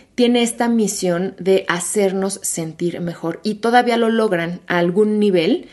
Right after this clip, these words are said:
y por eso también las repetimos. La mayoría de las personas tratan de controlar y resistir sus compulsiones, pero adivinen qué,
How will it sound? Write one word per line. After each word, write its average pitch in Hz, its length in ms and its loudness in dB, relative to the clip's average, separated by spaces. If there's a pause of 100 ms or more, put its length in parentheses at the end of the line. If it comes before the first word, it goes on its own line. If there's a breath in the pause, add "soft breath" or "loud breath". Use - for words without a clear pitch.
(160 loud breath)
y - 100 -4
por 196 240 2
eso 202 200 -2
también 190 540 -2 (260 loud breath)
las 170 480 -2
repetimos. 160 1040 -10 (920 loud breath)
La 226 160 6
mayoría 233 340 6
de 277 60 6
las 277 220 4
personas 262 640 4
tratan 226 440 2
de 220 360 2
controlar 202 920 2
y 208 140 4
resistir 185 720 0
sus 208 240 -6
compulsiones, 196 880 -4
pero 185 280 4
adivinen 160 460 -4
qué, 392 120 0